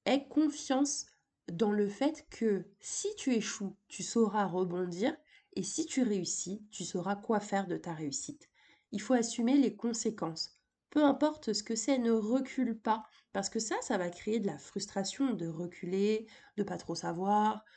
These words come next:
de prendre une décision qui n'en est pas vraiment une. Sois ferme et surtout,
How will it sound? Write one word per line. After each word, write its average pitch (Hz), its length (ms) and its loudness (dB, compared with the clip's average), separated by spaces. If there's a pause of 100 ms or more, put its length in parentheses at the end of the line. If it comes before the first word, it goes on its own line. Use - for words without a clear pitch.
(440)
de 247 320 4
prendre 220 280 0
une 202 160 4
décision 202 680 4
qui 226 180 -2
n'en 208 160 4
est 190 120 4
pas 180 200 -2
vraiment 175 360 -2
une. 233 500 0 (400)
Sois 247 280 0
ferme 240 460 0
et 196 80 -2
surtout, 233 680 -4